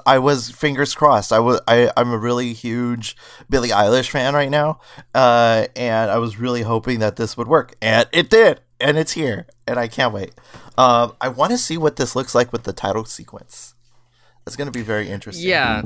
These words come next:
Speaker 2: um, the title sequences are always interesting to see what they do with them, <laughs> and of course in combination with the songs, and yeah.
Speaker 1: I, there's only one issue I have with the song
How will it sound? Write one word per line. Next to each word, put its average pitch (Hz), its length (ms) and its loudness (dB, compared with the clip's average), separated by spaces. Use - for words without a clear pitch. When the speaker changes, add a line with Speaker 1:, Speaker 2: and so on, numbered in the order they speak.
Speaker 2:
um, 107 380 -4
the 160 120 -6
title 220 280 -2
sequences 110 500 -6
are 92 100 -6
always 95 220 -8
interesting 92 520 -14
to - 120 -18
see 95 220 -14
what 92 180 -12
they 92 120 -8
do 85 200 -14
with 92 140 -14
them, 107 320 -12
<laughs> - 40 -16
and 131 100 0
of 107 120 -8
course 113 320 -2
in 107 100 -4
combination 98 600 -6
with 87 140 -10
the 92 80 -14
songs, 117 760 -2
and 85 300 -18
yeah. 80 260 -12
Speaker 1:
I, 156 180 0
there's 160 200 0
only 165 220 2
one 131 520 0
issue 175 420 -2
I 156 140 0
have 170 340 -4
with - 140 -20
the 160 80 -10
song 175 380 -8